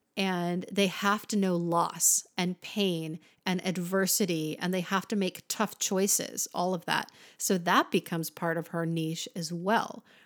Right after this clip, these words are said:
I don't know if she's gonna be the lead in Legally Blonde. Is she gonna play Elle? Could she sing the heck out of it? Yeah. But I don't know if that's part of her niche. Does that make sense? Is it starting to come together? Like,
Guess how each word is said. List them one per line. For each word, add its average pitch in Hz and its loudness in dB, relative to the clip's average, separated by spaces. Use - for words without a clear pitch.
I 202 0
don't 196 2
know 202 6
if 185 2
she's 190 0
gonna 190 0
be 190 0
the 196 2
lead 190 2
in 175 0
Legally 185 2
Blonde. - -4
Is - -6
she 220 -2
gonna 220 0
play 220 0
Elle? 214 4
Could 185 0
she - -2
sing 180 -2
the 170 -2
heck 165 -4
out 202 2
of 247 2
it? 285 -2
Yeah. 170 -4
But 202 0
I 202 2
don't 220 -2
know 208 2
if 202 -4
that's - -6
part 170 -6
of 165 -8
her 151 -8
niche. - -8
Does - -6
that 302 -2
make 302 0
sense? 247 0
Is 220 -4
it 220 0
starting 233 0
to 233 2
come 214 0
together? 196 0
Like, 185 2